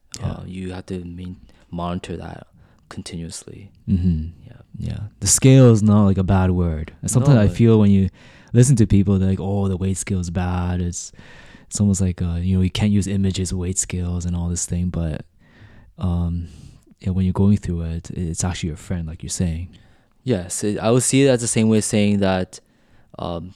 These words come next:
Speaker 2: taking your blood sugars is bad. No, it's not. The glucometer is not bad. It's just there to tell you what the, what your blood sugar is.
Speaker 1: Right.
Speaker 2: Right. So the weight
Speaker 1: Mm.
Speaker 2: scale, it has no feelings.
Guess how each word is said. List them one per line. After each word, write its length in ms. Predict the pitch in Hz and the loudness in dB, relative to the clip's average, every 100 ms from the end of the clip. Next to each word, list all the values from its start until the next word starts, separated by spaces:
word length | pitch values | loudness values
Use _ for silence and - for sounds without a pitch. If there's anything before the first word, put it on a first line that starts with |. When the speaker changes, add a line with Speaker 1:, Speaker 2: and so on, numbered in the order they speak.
| - | -6
Speaker 2:
taking 220 | 110 104 | -2 2
your 120 | 101 | 2
blood 280 | 85 98 101 | 2 2 2
sugars 600 | - 92 85 76 92 - | 0 -4 -4 -8 -10 -10
is 140 | - 90 | -10 -8
bad. 440 | 90 80 - 101 - | -8 -8 -12 -16 -6
No, 180 | 147 | 0
it's 120 | 156 175 | 0 2
not. 140 | 139 | 0
The 80 | - | 0
glucometer 600 | - 120 - 123 131 127 | 0 0 0 0 2 2
is 120 | 113 | 2
not 220 | 110 98 | 0 -2
bad. 260 | 107 82 85 | -4 -6 -8
It's 100 | 95 | -8
just 240 | 107 - | -8 -6
there 160 | 104 101 | -2 0
to 120 | 98 | 0
tell 240 | 90 - 92 | -4 -6 -4
you 200 | 92 90 | -4 -4
what 260 | 90 - _ _ _ _ _ _ | -4 -6 _ _ _ _ _ _
the, 160 | - 85 87 | -6 -6 -4
what 300 | 92 90 - | -6 -6 -4
your 160 | 87 | -4
blood 260 | 82 87 85 | -4 -4 -4
sugar 280 | - 80 82 82 - | -6 -8 -10 -14 -18
is. 160 | - | -2
Speaker 1:
Right. 340 | 98 85 82 92 | 0 0 -4 -6
Speaker 2:
Right. 160 | 98 | -6
So 160 | 113 131 | 0 2
the 80 | 127 | 4
weight 220 | 120 139 | 4 2
Speaker 1:
Mm. 20 | |
Speaker 2:
scale, 420 | - 143 143 143 127 | 0 0 2 4 2
it 200 | - - | -2 0
has 180 | 117 | 0
no 140 | 135 139 | 2 0
feelings. 640 | - 92 87 95 104 - | 0 -4 -2 -2 -4 -8